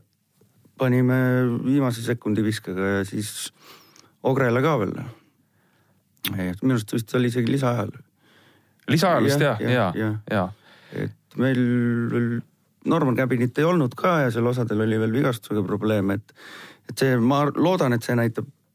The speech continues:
Speaker 1: võistkonna sisu, et, et see oli tore reis, mis, ja mis veel oma võistkonnast meelde jääb? Mm, ma arvan, või, mul on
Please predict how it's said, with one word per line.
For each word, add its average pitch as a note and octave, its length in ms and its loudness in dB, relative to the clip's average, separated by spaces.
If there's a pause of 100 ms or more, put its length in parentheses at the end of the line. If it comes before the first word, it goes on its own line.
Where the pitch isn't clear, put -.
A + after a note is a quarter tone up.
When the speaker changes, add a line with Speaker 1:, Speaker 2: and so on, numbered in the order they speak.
Speaker 1:
võistkonna G#2 800 0
sisu, G#2+ 300 -2 (100)
et, - 320 -10 (880)
et - 160 -14
see - 80 0
oli A#2+ 160 2
tore G#2 240 0
reis, F#2+ 320 -2
mis, G2 160 -6 (320)
ja - 80 -2
mis A#2 160 -4
veel E3+ 240 0
oma D3 160 2
võistkonnast B2+ 640 -4
meelde A2+ 300 -2
jääb? A2 160 -6 (1700)
Mm, A#2 720 2 (1160)
ma - 120 0
arvan, - 160 0
või, G3 160 2 (240)
mul - 160 2
on F#3 100 4